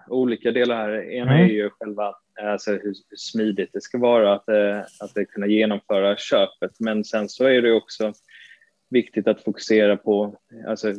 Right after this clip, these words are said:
Speaker 1: vad krävs för att en kund ska kunna ta ett beslut inom business to business. Det är som
Speaker 2: Mm.
Speaker 1: du säger ofta lite högre volymer och, eh, ja, det i sin tur innebär ju att du,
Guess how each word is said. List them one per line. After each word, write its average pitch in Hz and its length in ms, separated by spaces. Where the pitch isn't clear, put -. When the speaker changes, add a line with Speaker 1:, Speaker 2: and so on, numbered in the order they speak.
Speaker 1:
vad 117 280
krävs 107 440
för 104 160
att 101 180
en 104 100
kund 98 360
ska - 160
kunna 101 220
ta 101 240
ett - 160
beslut - 500
inom 120 200
business - 300
to - 100
business. - 460
Det 101 100
är 113 200
som 123 180
Speaker 2:
Mm. 117 220
Speaker 1:
du 113 100
säger 98 360
ofta 95 380
lite 127 260
högre 104 520
volymer 120 960
och, 104 360
eh, 101 520
ja, 95 320
det 110 300
i 113 40
sin 113 300
tur 98 280
innebär 98 380
ju 95 120
att 92 200
du, 101 400